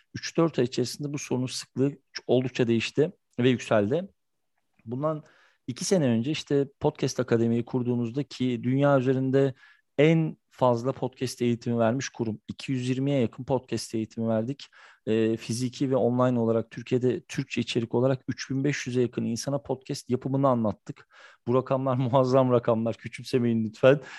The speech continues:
Ve bunun yarıdan fazlası şu anda aktif olarak podcast üretiyor. Dolayısıyla yani böyle yani böbürlenmek gibi algılanmayacağı için söylüyorum ama Türkiye'de podcast yapan hemen herkesle bir şekilde, e, diyaloğa geçtik ve o podcast'in sürecinin içerisinde,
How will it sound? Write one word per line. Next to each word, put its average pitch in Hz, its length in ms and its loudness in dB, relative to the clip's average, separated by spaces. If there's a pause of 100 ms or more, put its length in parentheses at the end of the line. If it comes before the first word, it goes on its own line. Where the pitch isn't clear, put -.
(200)
Ve 117 120 2
bunun 135 300 2
yarıdan 127 420 6
fazlası 120 420 0
şu 135 160 -2
anda 123 160 0
aktif - 320 -2
olarak 123 340 0
podcast - 520 -6
üretiyor. 123 600 0 (420)
Dolayısıyla 143 760 2 (200)
yani 135 380 0
böyle 147 200 2
yani 151 380 2
böbürlenmek 160 680 2
gibi 156 140 0
algılanmayacağı 135 720 2
için - 160 -12
söylüyorum 139 320 -4
ama 139 120 -2
Türkiye'de 151 320 -8
podcast - 500 -8
yapan 147 280 0
hemen 160 300 2
herkesle 151 520 0
bir 139 60 -6
şekilde, 135 580 4 (320)
e, 120 260 4
diyaloğa 135 400 4
geçtik - 720 -8
ve 127 240 6
o 135 160 2
podcast'in 139 840 -4
sürecinin 131 540 -2
içerisinde, 135 920 0